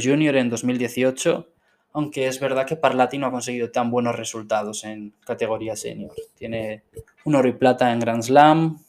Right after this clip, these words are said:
plata y bronce en Grand Prix y otro tercer puesto en el europeo del año pasado.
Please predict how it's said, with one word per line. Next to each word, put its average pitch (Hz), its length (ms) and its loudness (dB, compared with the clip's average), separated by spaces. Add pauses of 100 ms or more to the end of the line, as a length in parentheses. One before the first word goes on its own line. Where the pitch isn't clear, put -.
plata 123 260 2
y 117 40 2
bronce 120 280 -2
en 117 60 -2
Grand 120 240 0
Prix 160 400 0
y 120 60 -2
otro 117 200 -4
tercer - 340 -4
puesto 123 280 0
en 113 60 0
el 110 60 0
europeo 113 400 0
del 120 80 2
año 113 180 -4
pasado. 127 540 -2